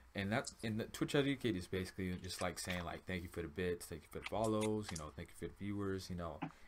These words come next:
in that aspect, and, like, learning about, like, you know, what do, what should I put in my panels, you know, what should I read the, the Twitch terms of service, what, what are the things that I can and cannot do, and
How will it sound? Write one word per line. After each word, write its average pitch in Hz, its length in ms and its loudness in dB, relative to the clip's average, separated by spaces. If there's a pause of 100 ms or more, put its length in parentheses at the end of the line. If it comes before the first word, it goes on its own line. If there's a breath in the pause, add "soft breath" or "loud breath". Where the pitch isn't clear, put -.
in 92 80 0
that 95 240 2
aspect, 87 560 -2
and, 80 100 -6
like, 73 200 -6 (100)
learning 87 300 -2
about, 80 260 -4
like, 73 260 -6
you 80 80 -6
know, 73 280 -6 (460 loud breath)
what 90 260 0
do, 92 240 -2
what 95 180 0
should - 140 -4
I 82 160 2 (160)
put 92 100 -2
in 85 60 -4
my 78 100 -2
panels, 113 960 0
you 85 80 -2
know, 80 160 0
what 78 240 -4
should - 220 -4
I 80 60 0
read 82 300 -4
the, 78 260 -6 (340 loud breath)
the 87 80 -6
Twitch - 340 -2
terms 80 300 -6
of - 60 -8
service, 107 680 2
what, 98 240 0
what 101 140 0
are 95 100 2
the 95 100 0
things 90 260 -2
that 98 140 -2
I 82 120 0
can 95 360 -4
and 80 120 -6
cannot 85 320 -4
do, 85 360 -2
and 76 440 -8